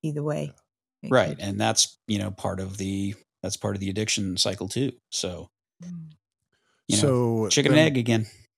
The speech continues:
Speaker 2: so then what does it say that he gets out of that situation and out on the road, and the first thing he does is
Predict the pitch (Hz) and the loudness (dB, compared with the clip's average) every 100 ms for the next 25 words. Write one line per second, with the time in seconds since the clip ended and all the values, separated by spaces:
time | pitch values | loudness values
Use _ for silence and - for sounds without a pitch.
0 | - 117 - 131 127 120 127 131 117 98 | -10 -4 0 2 2 2 2 0 -2 -2
1 | - 117 107 104 104 101 - 95 90 - | 0 2 2 0 -2 -4 -2 -2 -4 -8
2 | - 107 101 92 92 98 - - 113 107 | -6 -4 -4 -4 -4 -4 -4 -2 0 0
3 | 98 92 - - - 113 95 92 - 92 | -2 -4 -2 -4 -4 -4 -4 -4 -4 -4
4 | 90 87 92 90 92 87 82 90 87 80 | -6 -6 -4 -4 -4 -4 -4 -4 -4 -4
5 | 95 87 82 92 85 - 85 80 87 85 | -4 -4 -4 -6 -6 -6 -6 -8 -6 -6
6 | 82 85 - 90 87 - - - | -6 -8 -8 -10 -10 -12 -12 -14